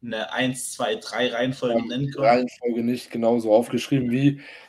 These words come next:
Speaker 2: ich's
Speaker 1: Ja.
Speaker 2: jetzt machen würde, aber,
Speaker 1: Ja.
Speaker 2: ähm, prinzipiell, wie Erik es grad schon gesagt hat, wenn irgendwer bei uns im Coaching ist und kommt, „Ich hab Schmerzen“, dann wird halt einfach die Technik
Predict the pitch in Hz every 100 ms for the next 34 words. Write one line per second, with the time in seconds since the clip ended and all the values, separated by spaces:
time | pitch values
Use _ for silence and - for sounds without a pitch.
0 | _ 156 165 143 127 - 123 147 123 104
1 | 113 98 113 117 - - _ _ - 117
2 | 117 123 131 131 131 127 - _ _ _
3 | _ - 139 170 156 151 139 139 131 139
4 | 143 127 - 127 120 123 117 104 107 110
5 | 107 101 104 107 107 117 113 104 104 98
6 | 92 95 104 101 101 98 107 101 104 101
7 | - 98 95 107 104 95 101 104 98 110
8 | 101 - 104 98 95 92 92 98 - 87
9 | - 85 - - 87 92